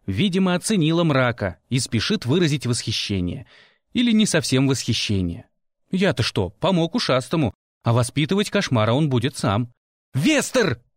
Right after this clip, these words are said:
Дверь отлетела, хлопнув о стену. Даже Кай поднял голову и с укором посмотрел на нарушительницу нашего спокойствия. «Чего тебе, Лайла?» спросил он.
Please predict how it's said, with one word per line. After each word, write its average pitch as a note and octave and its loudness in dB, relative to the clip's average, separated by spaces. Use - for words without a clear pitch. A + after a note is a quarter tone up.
Дверь B2 0
отлетела, E3 2
хлопнув D3+ -2
о C#3+ 2
стену. G#2+ 0
Даже F3+ 0
Кай D#3+ 0
поднял C3+ 0
голову A#2+ 2
и G#2 2
с - -8
укором D3+ 0
посмотрел B2+ 0
на D#3+ 2
нарушительницу D#3 0
нашего A#2 0
спокойствия. - -6
«Чего G#3+ 2
тебе, A#2 0
Лайла?» B2 2
спросил C3 0
он. F#2 0